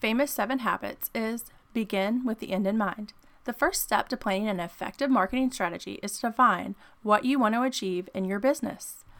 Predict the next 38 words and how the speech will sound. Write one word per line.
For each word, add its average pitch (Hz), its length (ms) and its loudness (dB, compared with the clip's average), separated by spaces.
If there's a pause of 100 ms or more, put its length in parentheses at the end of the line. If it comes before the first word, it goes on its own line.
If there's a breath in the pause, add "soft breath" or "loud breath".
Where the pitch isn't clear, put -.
(260 soft breath)
What 311 180 4
are 311 80 2
your 302 160 2
goals? - 480 2 (120)
What 226 340 -2
do 269 120 -4
you 285 120 0
hope 190 280 0
to 240 140 -4
accomplish? - 640 -4 (300 soft breath)
How 240 240 2
have 269 180 0
your 220 160 0
objectives - 580 -4
changed - 540 -8
since 214 300 -4
this 226 200 -4
time 196 240 -4
last 196 300 -2
year? - 220 -12 (760 soft breath)
Once 233 280 4
you 359 60 2
have 320 120 2
a 285 40 0
clear 214 380 -4
idea 214 420 -4 (120)
of 208 120 -6
where 214 200 0
you'd 262 260 -4
like 208 180 -4
to - 80 -4
be 202 360 -4
by 208 120 2
the 208 160 0
end 220 140 2
of 262 100 0
twenty 220 280 -2
twenty-three, 226 600 -4